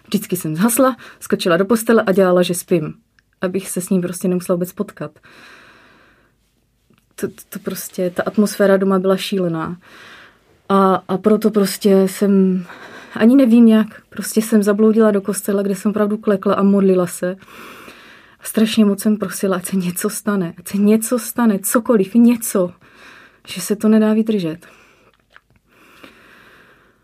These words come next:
A já si úplně nedokážu vzpomenout, jestli to bylo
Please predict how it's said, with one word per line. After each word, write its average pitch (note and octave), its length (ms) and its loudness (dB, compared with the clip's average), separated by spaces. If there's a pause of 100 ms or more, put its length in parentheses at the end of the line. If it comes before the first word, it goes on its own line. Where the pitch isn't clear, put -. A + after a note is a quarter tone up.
(1080)
A G3+ 40 -2
já G3+ 140 2
si - 180 -6
úplně G#3+ 360 4
nedokážu G#3 580 2
vzpomenout, G3 460 0
jestli G3 320 -2
to G3 120 -2
bylo G#3 480 2